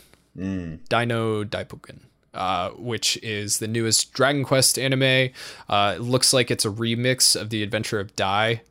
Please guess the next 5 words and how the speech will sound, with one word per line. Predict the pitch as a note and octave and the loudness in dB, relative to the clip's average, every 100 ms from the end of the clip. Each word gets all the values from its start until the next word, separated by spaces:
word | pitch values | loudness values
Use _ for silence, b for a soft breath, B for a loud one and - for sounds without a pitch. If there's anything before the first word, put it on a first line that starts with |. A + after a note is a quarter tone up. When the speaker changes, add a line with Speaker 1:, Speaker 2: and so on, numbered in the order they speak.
| _ | _
Speaker 2:
like, | - A#2 G#2 | -4 -4 -4
remix, | G#2 A#2+ A#2+ A#2 - | -4 -2 0 -2 -2
remaster, | G#2+ G#2+ A2 - - G#2 A2 - B B B - | -2 0 2 2 0 0 -2 -6 B B B -6
um, | G#2 F#2+ G2 A2+ - _ _ | -4 -4 -6 -12 -16 _ _
which | - A#2+ - | -8 -4 -2